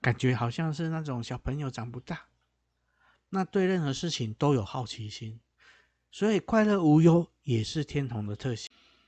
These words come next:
再来是亲王的部分，我把三王里面把它分开，紫微是帝王，而天府跟天同呢，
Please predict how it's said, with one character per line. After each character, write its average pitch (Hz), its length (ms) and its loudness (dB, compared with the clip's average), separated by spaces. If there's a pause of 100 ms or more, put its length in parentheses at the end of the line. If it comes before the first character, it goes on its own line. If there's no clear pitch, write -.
(200)
再 202 200 0
来 139 160 4
是 175 160 0
亲 165 260 0
王 117 160 -4
的 117 80 -6
部 135 220 -6
分， 120 260 -6 (1700)
我 190 160 4
把 170 160 6
三 226 320 6
王 151 220 4
里 117 160 4
面 139 400 4 (280)
把 127 80 -6
它 127 140 0
分 135 320 0
开， 123 400 -2 (1300)
紫 143 160 4
微 180 160 8
是 180 140 0
帝 170 220 2
王， 107 220 -2 (720)
而 147 220 6
天 214 440 2
府 117 320 0
跟 151 240 0
天 151 280 0
同 104 300 -6
呢， 107 180 -4